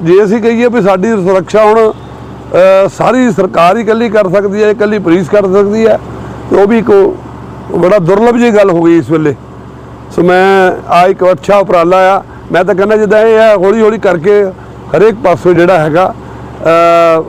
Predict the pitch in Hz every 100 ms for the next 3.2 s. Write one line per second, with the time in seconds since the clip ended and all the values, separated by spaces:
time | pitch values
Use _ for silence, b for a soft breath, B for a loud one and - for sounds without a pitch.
0 | - - - - 156 180 156 185 170 170
1 | 165 180 180 170 175 165 170 170 185 160
2 | 175 180 175 - 190 196 160 165 190 165
3 | 170 175